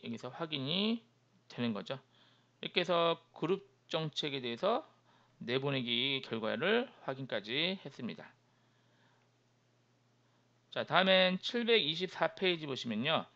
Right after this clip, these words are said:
그룹 정책 관리 중에서 그룹 정책을 백업하고 복원도 할 수 있어요. 그래서 그룹 정책을 지금 여기다, 그러니까 왜 이게 왜 필요하냐면, 어, 여기다 지금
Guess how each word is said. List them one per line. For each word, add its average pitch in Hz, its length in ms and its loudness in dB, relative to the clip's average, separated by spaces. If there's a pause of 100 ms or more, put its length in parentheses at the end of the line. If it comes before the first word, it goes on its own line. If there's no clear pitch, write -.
(440)
그룹 170 240 -4
정책 180 240 -2
관리 135 220 2
중에서 127 360 2
그룹 175 240 -2
정책을 185 480 0 (180)
백업하고 220 680 2
복원도 143 380 0
할 131 80 2
수 110 100 -10
있어요. 82 300 -8 (560)
그래서 120 320 -2
그룹 170 180 -2
정책을 180 300 0
지금 160 280 -2
여기다, 147 360 4
그러니까 131 280 -2 (100)
왜 156 180 4
이게 147 160 2
왜 113 120 0
필요하냐면, 131 560 0 (560)
어, 139 240 0
여기다 185 420 4
지금 165 720 0